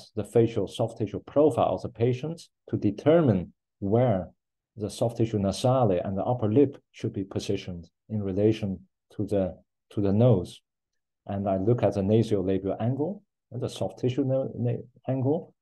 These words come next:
as well as the protrusion of the upper lip. So the ability of the software to give a photorealistic and also accurate, uh, prediction of the soft tissue is very important,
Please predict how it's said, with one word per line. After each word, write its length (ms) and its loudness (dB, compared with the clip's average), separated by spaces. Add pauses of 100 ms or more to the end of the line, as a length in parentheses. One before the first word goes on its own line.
as 140 -6
well 180 4
as 120 0
the 80 2
protrusion 720 4
of 140 -8
the 60 -8
upper 300 -2
lip. 280 4 (760)
So 180 0
the 100 2
ability 640 4
of 160 -6
the 80 -10
software 640 -4
to 200 -4 (100)
give 340 4 (140)
a 80 -4
photorealistic 1160 0 (300)
and 160 -6
also 340 -2
accurate, 500 0 (580)
uh, 160 -4
prediction 540 4
of 140 -6
the 60 -14
soft 300 -2
tissue 360 0
is 100 -8
very 240 4
important, 640 -2